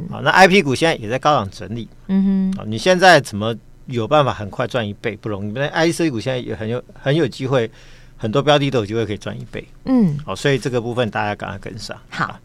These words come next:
Speaker 1: 那以金立科I P股来说的话，早盘最高还到四九三，
Speaker 2: 对。
Speaker 1: 哦，几乎又站回均线之上。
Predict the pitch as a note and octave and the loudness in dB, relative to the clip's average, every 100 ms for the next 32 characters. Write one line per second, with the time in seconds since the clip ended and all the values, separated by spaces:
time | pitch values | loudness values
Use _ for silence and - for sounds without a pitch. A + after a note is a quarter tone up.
0 | - - - - G3 G3 C#3+ G#3+ G3+ G3+ | -20 -20 -20 -2 6 6 8 6 8 8
1 | F#3 F#3 F3 F3+ D3 B2+ D#3+ C#3 D#3+ - | 8 6 4 2 2 2 2 4 4 4
2 | A2 A2+ B2 D3 C#3+ A#2+ A#2+ B2 - - | 0 0 -2 0 0 0 0 -2 -4 -14
3 | - C#3+ G2+ - - G2+ - - G#3 F#3 | -6 -6 -6 -10 -6 -6 -6 -6 -2 0
4 | D#3 C#3+ - - C#3 C#3+ C#3 C#3 A2 G2+ | 0 -4 -6 -4 -2 0 2 0 -2 -4
5 | G#2+ G#2+ G2 G2 - - | -6 -6 -6 -10 -10 -10